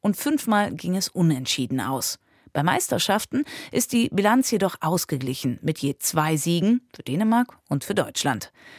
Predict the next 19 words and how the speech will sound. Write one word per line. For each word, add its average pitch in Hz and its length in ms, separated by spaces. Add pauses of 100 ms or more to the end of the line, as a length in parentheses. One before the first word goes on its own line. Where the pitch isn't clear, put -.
(320)
Die 202 300
schmerzhafteste 160 800
Begegnung 208 540
ist - 280
nach 185 280
wie 170 80
vor 185 240
das 156 340
eben 160 240
angesprochene 147 760
Spiel 202 400
im 147 100
Finale 151 600
der 151 240
E 143 80
M 156 320
neunzehnhundertzweiundneunzig 156 1400
in 135 100
Schweden, 214 460